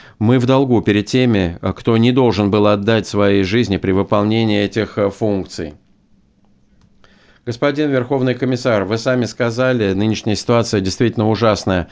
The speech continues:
Ливан, который сам принимает миллионы беженцев, э, становится страной перемещения. Ужасная ситуация в Ливане,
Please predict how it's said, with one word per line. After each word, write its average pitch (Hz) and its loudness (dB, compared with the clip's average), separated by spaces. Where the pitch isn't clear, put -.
Ливан, 135 2
который 110 2
сам 135 2
принимает 107 2
миллионы 104 2
беженцев, 101 0
э, 98 4
становится 117 2
страной 110 0
перемещения. 107 0
Ужасная 117 2
ситуация 120 0
в 101 0
Ливане, 113 2